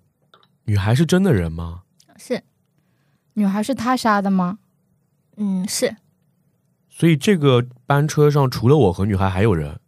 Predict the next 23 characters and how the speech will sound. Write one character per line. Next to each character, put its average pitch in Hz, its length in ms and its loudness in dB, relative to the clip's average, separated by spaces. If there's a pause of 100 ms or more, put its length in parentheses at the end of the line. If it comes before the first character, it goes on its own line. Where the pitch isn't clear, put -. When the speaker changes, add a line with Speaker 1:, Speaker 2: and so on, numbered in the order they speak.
(340)
Speaker 2:
对。 233 240 -6 (720)
Speaker 1:
跟 165 100 2
司 160 160 -2
机 160 80 0
有 151 100 4
关 95 180 0
系 101 140 -8
吗？ 87 220 -10 (300)
Speaker 2:
没 208 180 -4
有。 175 180 -10 (1040)
Speaker 1:
我 110 140 4
看 170 260 0
到 117 240 2 (320)
这 - 120 -6
个 113 120 2
凶 123 240 -2
杀 123 320 2 (300)
的 107 100 -2
过 117 220 2
程 90 180 -8
吗？ 80 200 -18 (580)
Speaker 2:
没 208 200 -4
有。 185 140 -10